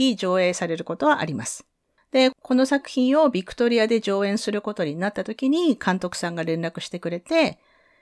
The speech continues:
えー、日本をこう、差別的に描く演出はもうしないと。で、衣装も着物じゃなくて西洋風の衣装にする。ただ、こう、ところどころ小道具で日本的なものを使うので、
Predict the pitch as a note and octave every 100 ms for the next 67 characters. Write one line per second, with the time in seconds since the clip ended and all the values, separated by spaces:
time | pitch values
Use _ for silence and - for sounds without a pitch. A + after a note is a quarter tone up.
0 | _ E3 C#3+ D#3 F#3 A3+ G#3 D3 C3 _
1 | - D3+ - F#3+ C#4+ C#4 - C4+ C4 C4+
2 | C#4+ - - - D3 - F#3 F#3+ F3+ -
3 | C4 C#4 C4 D#3 - - F3 F#3+ E3 -
4 | - _ _ _ _ G3 - A#3+ G#3+ F3+
5 | G#3+ C#4 C4 F3+ F3+ G3 F#3+ F#3 G#3 -
6 | - D4 G#3+ - A3+ A#3+ B3 A#3+ A#3+ A3+
7 | C4+ D#4 - - - _ _ - A#3+ B2+
8 | - _ _ _ _ _ _ _ _ -
9 | D#4+ D#4 D4+ C#4 F3+ - - B3 B3 C4+
10 | F#3 C#3+ - F#3+ B3+ B3+ F#3 F#3+ B3 F#3
11 | E3+ G3 G3 F3 F#3 F3+ F3+ G3+ G3 -
12 | - F3+ E3+ D#3 F#3+ E4 D4